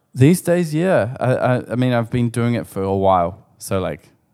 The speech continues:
it feels like a while at least. And, like, but, you know, of course,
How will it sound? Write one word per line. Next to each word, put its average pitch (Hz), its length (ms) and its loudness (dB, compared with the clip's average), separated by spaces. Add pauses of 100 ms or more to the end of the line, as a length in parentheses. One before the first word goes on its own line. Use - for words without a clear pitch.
(960)
it 104 80 -6
feels 107 260 -8
like 95 120 -10
a 87 40 -10
while 90 280 -4
at 95 60 -8
least. 104 220 -10
And, 107 180 -6
like, 92 220 -2 (180)
but, 113 240 4
you 107 80 -4
know, 104 180 -2 (140)
of 107 240 -6
course, - 440 -6